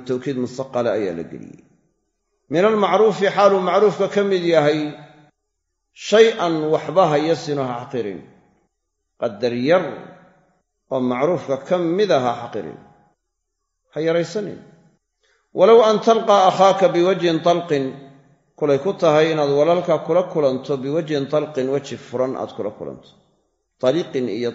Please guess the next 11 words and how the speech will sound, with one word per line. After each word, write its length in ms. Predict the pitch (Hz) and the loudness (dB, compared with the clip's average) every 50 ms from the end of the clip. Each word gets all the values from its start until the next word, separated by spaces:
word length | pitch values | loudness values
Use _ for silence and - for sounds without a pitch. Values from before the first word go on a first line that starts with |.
| - | -4
talqin 400 | - 151 156 147 151 151 160 156 156 | -4 -2 -2 -4 -6 -6 -6 -4 -2
labadaba 320 | 135 127 143 135 131 123 | -2 -2 -2 -4 -4 -4
waa 180 | 120 123 123 113 | -2 0 0 0
la 140 | 107 104 104 | 0 -2 -4
yidhaahdaa. 560 | 104 101 95 98 95 95 80 82 80 69 53 - - - - _ _ _ _ _ _ _ _ _ _ _ _ _ - | -4 -4 -4 -6 -6 -6 -6 -8 -8 -8 -10 -14 -18 -20 -20 _ _ _ _ _ _ _ _ _ _ _ _ _ -14
Waxaa 200 | 120 123 123 - | -10 -10 -6 -4
kaloo 180 | 139 135 147 147 | -2 0 0 0
loo 200 | 147 165 185 190 | 0 0 -2 -2
soo 260 | - - 165 170 165 156 | -2 -4 -4 -2 -2 -2
wariyaa 340 | 147 131 135 131 127 120 117 - - | -2 -2 -2 -2 -2 -2 -2 -2 -2
taliiq. 400 | 143 151 160 156 139 - - | -2 0 0 -2 -4 -6 -8